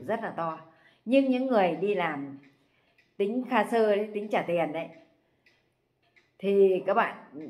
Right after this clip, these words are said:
ra là mua vuốt xong là đứng nói chuyện. Là chỉ có đi làm thai sai, mà nhiều khi người ta đi làm thai sai là người ta đi làm ba bốn chỗ.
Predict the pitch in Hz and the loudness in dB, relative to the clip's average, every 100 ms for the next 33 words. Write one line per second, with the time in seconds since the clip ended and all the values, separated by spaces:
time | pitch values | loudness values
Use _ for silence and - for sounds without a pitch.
0 | 139 196 226 220 196 170 170 196 214 202 | -4 2 4 4 0 -4 -6 -4 -2 2
1 | 269 262 - 208 180 165 165 214 226 220 | 0 0 -10 -8 -6 -6 -6 -8 -4 -4
2 | - - - _ _ _ _ - 160 165 | -4 -8 -20 _ _ _ _ -12 -10 -8
3 | - 185 147 180 220 196 165 180 190 185 | -6 -6 -4 0 0 0 -2 -4 -8 -4
4 | 196 185 156 151 156 156 190 175 160 170 | -6 -6 -8 -10 -8 -4 -4 -4 -6 -6
5 | 185 170 147 180 180 185 180 180 - - | -6 -6 -8 -8 -8 -6 -8 -8 -16 -20
6 | - - 175 180 170 196 214 196 175 151 | -20 -12 -8 -6 -2 -2 0 0 0 -4
7 | 190 240 254 233 208 226 - 247 214 262 | 4 6 6 4 -2 -4 -4 -2 0 -2